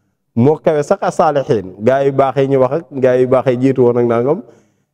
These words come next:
eh, bu yonent yi jàllee rek, siddiqiin yay topp.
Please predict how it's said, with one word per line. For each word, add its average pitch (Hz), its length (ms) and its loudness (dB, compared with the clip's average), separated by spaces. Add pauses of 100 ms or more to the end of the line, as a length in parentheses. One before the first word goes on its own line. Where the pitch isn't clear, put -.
eh, 117 340 -4
bu 120 380 0
yonent 202 440 2
yi 202 160 2
jàllee 170 280 2
rek, 165 140 -2 (420)
siddiqiin 165 500 0
yay 117 160 2
topp. - 180 -14